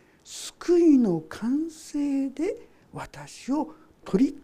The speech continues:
囲んでくださいます。」ダビデがやったことは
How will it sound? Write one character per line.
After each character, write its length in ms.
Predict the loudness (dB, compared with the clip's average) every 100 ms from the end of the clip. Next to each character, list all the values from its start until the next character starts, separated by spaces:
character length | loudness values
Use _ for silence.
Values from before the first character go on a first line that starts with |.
| -16 -14 -4
囲 40 |
ん 160 | -2 -2
で 140 | -4
く 180 | -10 -16
だ 120 | -20
さ 180 | -20 -18
い 40 | -14
ま 160 | -14
す。」 180 | -14 -18 _ _ _ _ _ _ _ _ -20 _ _ _
ダ 120 | -4
ビ 100 | 0
デ 100 | 4
が 80 | 4
や 120 | 4
っ 40 | 2
た 140 | -2
こ 100 | 0
と 80 |
は 80 | 0